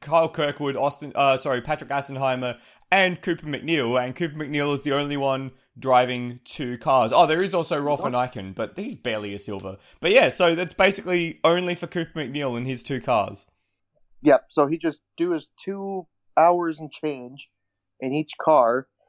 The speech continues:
Speaker 2: and he can just, you know, I don't know, head, head off to the bars and watch the race from there pretty much. It, I, I don't know. I, I really don't like this rule. I think it's a, it's, it's screaming at me that money talks in this case,
Speaker 1: Yeah.
Speaker 2: 'cause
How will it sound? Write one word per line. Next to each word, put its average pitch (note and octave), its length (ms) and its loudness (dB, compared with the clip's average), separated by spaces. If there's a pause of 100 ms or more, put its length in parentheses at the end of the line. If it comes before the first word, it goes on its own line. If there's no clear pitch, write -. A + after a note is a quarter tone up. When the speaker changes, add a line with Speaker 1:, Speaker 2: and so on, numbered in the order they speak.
(200)
Speaker 2:
and B2+ 100 -8
he D3+ 140 -6
can D3 180 -4
just, C#3 340 0
you D3 80 -4
know, A#2 280 -2 (1400)
I B2+ 60 2
don't A2 160 2
know, A2+ 240 0 (120)
head, C#3+ 280 2
head E3 140 2
off D3 240 -2
to - 80 -10
the C3+ 100 -8
bars C3 460 0
and F#3 140 -10 (120)
watch C3+ 320 -4
the C#3 80 -4
race C3+ 240 -4
from C3 160 -10
there B2+ 160 0
pretty A#2 320 -10
much. A2+ 220 -8 (360)
It, D#3+ 240 2
I, A#2+ 180 6
I G3 160 8
don't G3+ 160 4
know. D3 200 -2 (120)
I, A3 260 4
I F#3+ 140 0
really C4 380 -12
don't F3+ 240 -6
like E3+ 200 -4
this F3 220 -14
rule. G3+ 240 -8 (580)
I D#3+ 120 2
think G3 240 -10
it's E3+ 180 -10
a, D3+ 180 -8
it's, - 360 -8
it's D#3 180 -4
screaming F3+ 760 2
at G3+ 200 2
me G3+ 140 0
that E3+ 200 -2
money C#3+ 380 0
talks D3 400 -2
in F3+ 60 -8
this E3+ 120 -6
case, F#3 260 2
Speaker 1:
Yeah. G3+ 60 -4
Speaker 2:
'cause D3+ 160 2